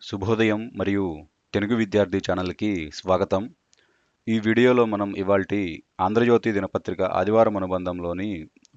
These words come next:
పూరణం పజిల్కి సమాధానం చూడబోతున్నాం. ఒకటి అడ్డం, గంగా నది, మూడు అక్షరాలతో వచ్చే పదం జాహ్నవి.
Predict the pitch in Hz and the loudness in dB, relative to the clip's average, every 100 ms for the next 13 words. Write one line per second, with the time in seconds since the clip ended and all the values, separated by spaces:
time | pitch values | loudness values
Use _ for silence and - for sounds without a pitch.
0 | _ 104 113 117 117 95 90 92 110 95 | _ 2 2 2 0 -2 -4 -6 -6 -4
1 | 95 92 90 87 101 - 95 85 80 - | -2 -2 -2 -4 -10 -8 -6 -6 -8 -10
2 | 76 78 - _ _ _ _ _ _ _ | -14 -16 -20 _ _ _ _ _ _ _
3 | _ _ _ _ _ _ - _ _ _ | _ _ _ _ _ _ -20 _ _ _
4 | _ 101 120 127 90 80 92 76 _ _ | _ -8 0 2 2 0 -4 -6 _ _
5 | _ _ _ _ _ _ 98 98 101 117 | _ _ _ _ _ _ -6 -4 2 4
6 | 120 104 90 101 78 _ _ _ _ _ | 4 2 -2 -4 -6 _ _ _ _ _
7 | _ _ _ 95 92 90 - 110 101 95 | _ _ _ -6 -4 -4 0 2 2 0
8 | 98 87 - 90 90 87 127 90 87 92 | -4 -6 -6 -8 -8 -10 -12 -4 4 4
9 | - 98 85 82 82 73 | 4 -4 -6 -6 -10 -12